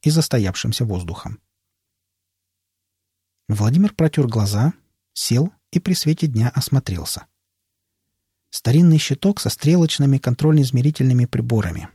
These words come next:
Сверху щитка лежит большая книга по устройству трактора «Кировец». На полу россыпь всевозможных ключей и обрывков промасленных тряпок.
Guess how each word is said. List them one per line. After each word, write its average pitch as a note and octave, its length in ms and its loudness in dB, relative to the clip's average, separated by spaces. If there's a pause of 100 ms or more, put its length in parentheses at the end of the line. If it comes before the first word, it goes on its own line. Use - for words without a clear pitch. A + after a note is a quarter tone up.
(420)
Сверху E3 460 0
щитка - 400 -2
лежит D3+ 280 2
большая C#3 340 0
книга C3 380 2
по - 140 -4
устройству C#3+ 500 0
трактора A2+ 480 -2
«Кировец». - 600 -6 (1000)
На A#2+ 120 2
полу D#3 300 4
россыпь D#3 360 0
всевозможных C#3+ 680 2
ключей A#2+ 460 0
и A2 80 0
обрывков A#2+ 520 0
промасленных A2 560 0
тряпок. - 460 -6